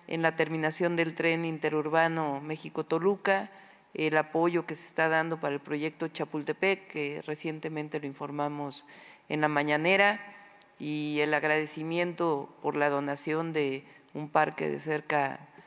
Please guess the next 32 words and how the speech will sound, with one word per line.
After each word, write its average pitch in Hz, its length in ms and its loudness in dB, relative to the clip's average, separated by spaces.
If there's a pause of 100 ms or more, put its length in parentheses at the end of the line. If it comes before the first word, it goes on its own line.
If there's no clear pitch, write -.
(240)
de 143 120 0
más 160 300 4
de 135 280 2
cincuenta 160 520 2
hectáreas, 165 480 2
que 165 100 -4
es 147 60 -8
la 151 100 0
cuarta 156 300 -2
sección 151 400 -6
del 147 100 -2
bosque 147 340 -6
de 143 60 -6
Chapultepec. 147 760 -2 (540)
Y 208 140 -2
nosotros, 220 920 6
al 175 140 2
mismo 196 300 0
tiempo, 202 340 0
complementamos 180 840 0
con 170 160 -2
las 156 200 -2
obras 185 280 2
que 175 100 -6
hemos 175 140 -2
determinado 156 560 -2
desde 160 160 -2
el 156 60 -4
gobierno 156 400 0
de 160 80 -2
la 160 100 -2
ciudad, 185 400 0